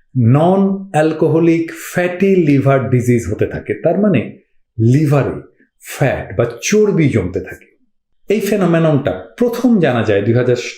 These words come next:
ছয় সালে আমেরিকান কলেজ অফ রিউমাটোলজির কনফারেন্সে, এবং এই পেপারটা তখন পাবলিশড হয়। যদিও সেই গবেষণায় কন্ট্রোল গ্রুপের সাথে স্টাডি গ্রুপের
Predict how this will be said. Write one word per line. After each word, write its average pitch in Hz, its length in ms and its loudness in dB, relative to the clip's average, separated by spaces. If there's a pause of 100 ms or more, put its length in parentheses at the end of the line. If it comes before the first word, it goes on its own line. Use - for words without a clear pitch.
(120)
ছয় 214 240 -2
সালে - 320 -6 (640)
আমেরিকান 147 440 0
কলেজ 143 280 2
অফ 127 120 2
রিউমাটোলজির 127 680 2
কনফারেন্সে, - 560 -4 (840)
এবং 151 380 0 (420)
এই 180 200 0
পেপারটা - 520 -2 (560)
তখন 104 400 -2 (240)
পাবলিশড - 380 -4
হয়। - 180 -18 (760)
যদিও 185 360 2
সেই 156 220 0
গবেষণায় 156 500 2
কন্ট্রোল 151 440 0
গ্রুপের 156 260 0
সাথে 151 260 -2
স্টাডি 135 320 0
গ্রুপের 135 280 0